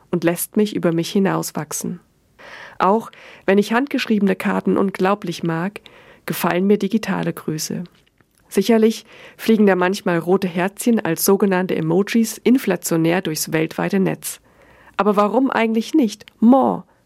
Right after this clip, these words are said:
love letters, please? Hinter dem Aufkleber steckt die Homepage w w w punkt space utopien punkt com. Und die Idee der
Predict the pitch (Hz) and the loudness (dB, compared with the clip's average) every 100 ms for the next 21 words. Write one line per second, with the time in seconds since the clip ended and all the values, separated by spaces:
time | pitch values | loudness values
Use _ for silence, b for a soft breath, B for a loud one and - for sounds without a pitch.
0 | - 180 170 - 175 165 165 - - - | -4 0 0 -2 -4 -2 -4 -10 -10 -6
1 | 165 170 - - _ _ _ _ b b | -6 -6 -14 -16 _ _ _ _ b b
2 | b b b b b b 220 254 220 190 | b b b b b b 2 2 2 0
3 | - 185 - 214 214 233 233 b b - | -2 -4 2 4 4 0 -4 b b -4
4 | 202 190 185 170 180 208 208 233 226 - | -2 0 -2 0 0 2 2 0 0 -6
5 | - b b - 190 165 165 196 214 214 | -14 b b 0 2 4 4 2 2 0
6 | 214 208 - - - 180 208 208 185 - | 0 -2 -8 -8 0 0 0 -2 -6 -2
7 | 175 170 202 202 202 208 202 214 - - | -4 0 0 0 -2 -2 -2 -4 -8 -6
8 | 151 151 _ _ _ _ _ _ _ B | -6 -8 _ _ _ _ _ _ _ B
9 | B B 202 196 - 180 190 190 214 220 | B B 0 2 2 4 6 6 6 4
10 | 185 170 156 | 2 2 -2